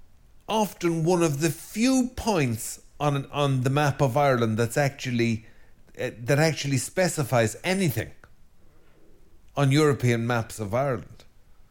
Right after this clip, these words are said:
Saint Patrick's Purgatory, it was famous then. And, and you go to Lough Derg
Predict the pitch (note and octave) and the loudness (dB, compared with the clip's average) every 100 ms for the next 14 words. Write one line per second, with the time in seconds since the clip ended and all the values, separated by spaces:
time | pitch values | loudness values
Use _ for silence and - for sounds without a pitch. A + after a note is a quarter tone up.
0 | - - - - - - - D3+ B2 F3 | -20 -20 -20 -20 -20 -10 -2 -2 2 0
1 | D#3+ C#3 C3+ - - G#3+ F#3+ C#3 G#2+ F#2+ | 0 -2 -6 -6 0 0 0 -4 -4 -6
2 | G2 C3 - - B3 F3+ A#2+ - F#2 - | -4 -6 -4 -4 -2 -2 -6 -6 -10 -10
3 | - - - - - - - - - - | -20 -20 -20 -20 -20 -20 -20 -20 -20 -20
4 | - - - - - - - - - - | -20 -20 -20 -20 -20 -20 -20 -20 -20 -20
5 | - - - D#3+ E3+ - - E3 D#3 D3 | -20 -20 -10 -6 -6 -8 -8 -6 -6 -6
6 | F3+ C#3+ B3+ G3 D#3+ C3+ - C#3 B2 A#2+ | -6 0 0 2 0 0 0 2 2 0